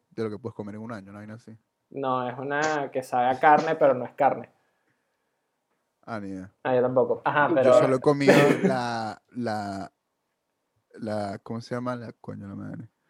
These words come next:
Speaker 1: Mister Fortnite. Andrés, Mister PlayStation, ¿cómo se llama?
Speaker 3: Ah, Travis Scott.
Speaker 2: Ah,
Speaker 1: La
Speaker 2: la,
Speaker 1: Travis
Speaker 2: la
Speaker 1: Scott
Speaker 2: Travis Scott.
Speaker 1: Burger.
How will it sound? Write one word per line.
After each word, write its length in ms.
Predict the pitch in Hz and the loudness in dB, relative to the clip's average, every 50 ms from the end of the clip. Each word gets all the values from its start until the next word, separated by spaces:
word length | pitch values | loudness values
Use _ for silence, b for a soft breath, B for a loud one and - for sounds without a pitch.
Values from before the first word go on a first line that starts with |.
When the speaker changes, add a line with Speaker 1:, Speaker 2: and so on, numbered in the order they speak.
| _ _ _ _ _ _ _ - | _ _ _ _ _ _ _ -12
Speaker 1:
Mister 360 | 113 123 123 117 - 131 113 | -8 -6 -6 -4 -4 -6 -6
Fortnite. 500 | - - 147 139 127 113 113 101 98 - _ _ _ _ _ _ _ _ _ _ _ | 0 2 2 2 2 0 -4 -8 -10 -12 _ _ _ _ _ _ _ _ _ _ _
Andrés, 420 | - 113 117 120 127 135 123 123 - | -10 -6 -4 0 0 0 0 -2 -4
Mister 220 | 117 - 131 117 | -6 -4 -4 -4
PlayStation, 540 | 98 123 120 - - 131 123 - - 101 98 | -4 -4 -4 -4 -4 -4 -6 -6 -8 -10 -12
¿cómo 140 | 110 113 120 | -10 -10 -8
se 100 | - 143 | -4 -2
llama? 140 | 123 127 160 | 2 6 6
Speaker 3:
Ah, 300 | 165 170 165 165 160 151 - | 8 8 10 8 8 6 4
Travis 260 | - 160 156 151 147 | 4 4 4 4 2
Scott. 360 | - - - 170 165 160 160 - 202 180 175 | -4 -4 2 6 6 6 6 4 -2 -4 0
Speaker 2:
Ah, 120 | 151 135 | 2 2
Speaker 1:
La 40 | 123 | 4
Speaker 2:
la, 80 | 131 131 | 4 2
Speaker 1:
Travis 260 | 123 123 120 127 127 123 | 2 2 2 0 0 -4
Speaker 2:
la 40 | |
Speaker 1:
Scott 100 | 120 - - | -4 -2 0
Speaker 2:
Travis 160 | 135 131 127 | 0 0 -2
Scott. 280 | - - 175 180 - 113 | 0 4 6 6 6 6
Speaker 1:
Burger. 400 | 110 107 104 107 104 110 123 - | 4 -2 -6 -10 -12 -12 -12 -16